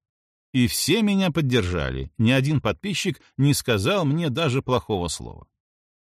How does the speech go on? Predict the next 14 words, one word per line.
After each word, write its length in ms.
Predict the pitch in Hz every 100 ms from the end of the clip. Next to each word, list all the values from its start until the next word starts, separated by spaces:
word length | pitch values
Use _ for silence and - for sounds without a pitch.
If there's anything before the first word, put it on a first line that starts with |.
| _
Что 320 | - - 247
случится 600 | 226 196 196 - 202 - 139
в 40 |
вашей 320 | 165 165 151
жизни, 520 | 101 85 220 139 113
если 480 | 104 87 196 - 139
вы 220 | 104 165
не 140 | 180 127
улучшите 520 | 120 185 156 147 143
свой 260 | - 131 117
результат? 480 | 95 92 - - - _ -
Как 240 | 226 220
она 160 | 202 175
поменяется? 800 | 180 170 139 90 65 - - -